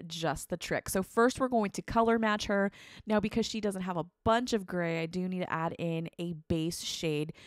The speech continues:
So we decided to go in with a brunette color. And then for the gray shade, I tried to match it as close as possible to her front gray areas. Now, because we're only adding in one row and we wanna add in fullness,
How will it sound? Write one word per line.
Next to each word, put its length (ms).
So 200
we 200
decided 460
to 120
go 340
in 200
with 160
a 100
brunette 500
color. 460
And 280
then 520
for 320
the 80
gray 460
shade, 400
I 180
tried 280
to 100
match 260
it 80
as 120
close 380
as 100
possible 600
to 260
her 160
front 480
gray 440
areas. 720
Now, 120
because 320
we're 120
only 380
adding 280
in 260
one 760
row 680
and 160
we 120
wanna 280
add 200
in 140
fullness, 640